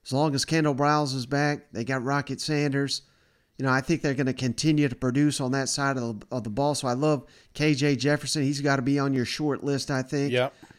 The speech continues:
Speaker 1: L S U quarterback Jayden Daniels, provided he
Speaker 2: Yep.
Speaker 1: does come back, he could go pro. But, I mean, he was electric for the Tigers this season.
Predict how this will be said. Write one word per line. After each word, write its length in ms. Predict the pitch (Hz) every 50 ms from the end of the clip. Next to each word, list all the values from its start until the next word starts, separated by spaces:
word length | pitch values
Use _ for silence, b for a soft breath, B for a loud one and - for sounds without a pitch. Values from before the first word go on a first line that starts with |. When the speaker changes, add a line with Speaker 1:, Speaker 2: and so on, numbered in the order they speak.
| b b b b b b _ -
Speaker 1:
L 240 | 135 147 170 180 180
S 200 | 175 160 - -
U 160 | 170 180 196
quarterback 480 | 185 190 185 185 175 170 - 165 165 151
Jayden 360 | 127 113 135 151 170 190 180
Daniels, 480 | 160 160 165 175 190 196 180 147 - -
provided 600 | - _ - 135 120 143 147 156 160 151 147 123
he 100 | 127 151
Speaker 2:
Yep. 80 | 143
Speaker 1:
does 200 | 135 156 156 151 -
come 180 | - 156 143 131
back, 220 | 139 151 165 160
he 120 | - 151 123
could 240 | - 156 160 147 147
go 140 | 151 143 139
pro. 400 | 135 - - 147 147 151 165 185
But, 280 | 170 147 131 120 - b b b b b b b b
I 80 | - 131
mean, 140 | 135 139 135
he 120 | 147 175
was 280 | 165 151 123 - - - _ _ _ - -
electric 600 | 127 120 123 135 147 165 165 - 131 113 98 - - - _
for 140 | - 143
the 100 | 131 127
Tigers 540 | 120 - 139 135 131 127 127 120 123 120 110
this 160 | 127 131 120
season. 500 | - - 147 139 139 120 127 135 127 127